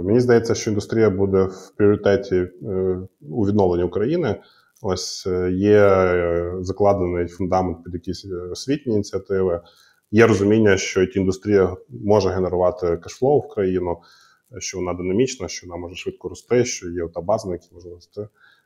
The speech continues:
Ось я впевнений, що будуть різні підтримки для продуктових компаній, якісь фонди будуть створюватися.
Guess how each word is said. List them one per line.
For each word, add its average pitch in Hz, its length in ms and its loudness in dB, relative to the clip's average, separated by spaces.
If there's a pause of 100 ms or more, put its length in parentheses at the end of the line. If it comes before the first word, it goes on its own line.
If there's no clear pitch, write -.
(140)
Ось - 340 -8
я 95 60 2
впевнений, 95 340 2
що - 140 -8
будуть 90 180 -6
різні 87 200 -2
підтримки 92 520 -4
для 85 480 -2
продуктових 98 540 -4
компаній, 87 440 -10
якісь - 300 -14
фонди 107 240 -4
будуть 80 260 -10
створюватися. - 640 -16